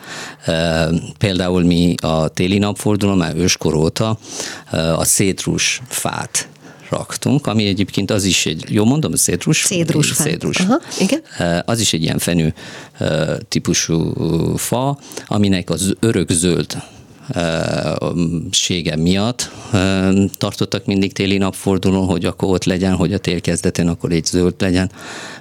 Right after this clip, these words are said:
Speaker 1: Mm, másfelől még egyébként akár több ezer évig is élhet ez a cédrusfa, tehát három-négyezer évet is élhet. Ö, harmadfelől, mivel mindig csak fölfelé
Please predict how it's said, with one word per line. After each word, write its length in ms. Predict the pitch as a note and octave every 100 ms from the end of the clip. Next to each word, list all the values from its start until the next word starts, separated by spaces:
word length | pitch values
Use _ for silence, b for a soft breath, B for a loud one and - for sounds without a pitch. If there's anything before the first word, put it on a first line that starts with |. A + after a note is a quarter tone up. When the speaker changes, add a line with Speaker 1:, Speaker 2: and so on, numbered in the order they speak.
| -
Speaker 1:
Mm, 600 | F#2+ F2 F2 F2+ F2 E2+ F2
másfelől 520 | G2+ F#2+ - F#2 F2+
még 220 | F2 D#2
egyébként 380 | E2+ F2 - D#2+
akár 220 | F2 -
több 200 | - E2+
ezer 240 | E2+ E2
évig 380 | D#2+ F2 E2+ -
is 300 | F2 - - - B B B -
élhet 440 | - - - -
ez 120 | -
a 40 | -
cédrusfa, 800 | - - - - - - A2 A#2
tehát 420 | - D#2+ - -
három-négyezer 840 | - E2+ D#2+ D#2+ D#2 D2+ E2 F2+ F2
évet 320 | E2 F2 -
is 160 | F2
élhet. 400 | A#2 G2+ F2+ B2+ - B B B B -
Ö, 60 |
harmadfelől, 800 | F2 F2+ E2+ G#2+ A2 G2+ G#2+ G2+
mivel 220 | G2 F#2 F2+
mindig 300 | A#2+ B2+ -
csak 320 | - E2+ - -
fölfelé 680 | - A#2 G#2+ - D#2 -